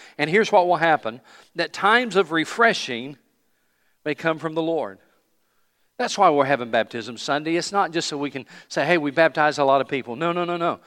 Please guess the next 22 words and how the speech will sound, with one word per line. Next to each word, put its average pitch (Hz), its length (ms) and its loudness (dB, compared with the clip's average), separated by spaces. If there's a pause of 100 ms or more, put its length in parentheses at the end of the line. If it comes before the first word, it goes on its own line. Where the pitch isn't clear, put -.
(260)
We, 185 140 4
we're 185 140 0
giving 208 340 -4
you 240 100 -2
the 202 160 0
opportunity 170 680 0
to 165 180 -6 (340)
put 196 160 0
this 180 140 -6
scripture - 400 -8
into 143 140 -8
practice. 143 500 -4 (240)
We're 190 120 0
giving 240 360 -2
you 233 100 -2
the 202 140 2
opportunity 156 800 0 (240)
to 190 140 0
repent 180 420 0
of 220 80 2
your 233 140 4
sin, 143 420 -2